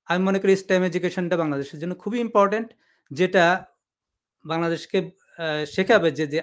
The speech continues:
আস্তে, আস্তে, আস্তে, আস্তে তোমরা স্কিল ডেভেলপ করো আগে, তারপর তুমি, যেমন এরোস-, আমরা স্পেসে কথা বলি বাংলাদেশে, স্পেস টেকনোলজি, স্পেস, এটা বিভিন্ন রকম স্পেস নিয়ে।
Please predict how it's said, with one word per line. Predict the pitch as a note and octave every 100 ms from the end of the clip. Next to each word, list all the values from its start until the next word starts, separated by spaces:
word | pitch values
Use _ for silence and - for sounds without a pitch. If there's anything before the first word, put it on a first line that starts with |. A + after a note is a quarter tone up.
| -
আস্তে, | E3+ - G3+
আস্তে, | F#3+ F#3+
আস্তে, | F#3+ F#3 F#3
আস্তে | F3+
তোমরা | F#3 D#3+ C#3
স্কিল | C3+ - B3 A#3+
ডেভেলপ | D3 C3 B2 _ _ -
করো | A2
আগে, | G#2+ G#2 G#2+ _ _ _ _ _
তারপর | D3 D#3 D3+ F#3+
তুমি, | F3 C3+ - _ -
যেমন | E3+ F#3
এরোস-, | - F3+ G3 G3+ - -
আমরা | E3 F3+ E3+
স্পেসে | - A3 A3+ A3+
কথা | F#3+ E3
বলি | D3 C#3+
বাংলাদেশে, | C3+ B2+ B2 - - - _ _ _ _ _ -
স্পেস | - - F3 F3
টেকনোলজি, | D#3+ D3 C#3 C3+ C#3
স্পেস, | C#3+ - D3 D3 -
এটা | C#3+ C3
বিভিন্ন | A#2+ D3 G3+ A#3
রকম | F#3+ F#3 D#3
স্পেস | - E3+ D#3 C#3
নিয়ে। | A2